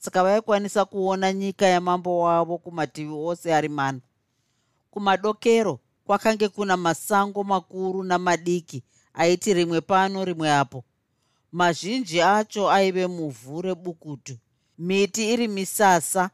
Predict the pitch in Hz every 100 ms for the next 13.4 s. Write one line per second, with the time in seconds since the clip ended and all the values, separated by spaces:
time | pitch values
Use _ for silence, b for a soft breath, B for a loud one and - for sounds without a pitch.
0 | - 160 165 170 147 131 131 127 - _
1 | _ _ _ _ _ _ _ _ - 214
2 | - 190 170 160 185 214 240 254 _ _
3 | _ 233 233 220 226 214 202 151 180 202
4 | 139 151 156 156 127 - 147 165 208 208
5 | 196 190 165 156 147 185 170 156 - -
6 | _ _ _ _ _ _ - 135 214 247
7 | 190 - 175 226 196 190 196 190 175 170
8 | 160 147 143 143 143 - _ _ _ _
9 | _ _ _ - 180 190 160 180 185 170
10 | 170 220 254 214 151 165 233 220 214 214
11 | 202 190 196 208 _ _ - 170 202 202
12 | 196 196 185 147 143 - 190 165 151 202
13 | 190 165 - 190